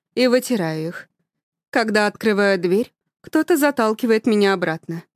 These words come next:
Я кричу, но мне затыкают рот рукой.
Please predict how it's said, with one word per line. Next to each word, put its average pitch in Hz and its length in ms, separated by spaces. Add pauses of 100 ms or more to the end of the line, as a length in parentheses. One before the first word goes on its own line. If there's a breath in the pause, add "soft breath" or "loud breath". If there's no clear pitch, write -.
(320)
Я 226 220
кричу, 208 520 (380)
но 247 120
мне 233 220
затыкают 226 600
рот 214 200
рукой. 185 440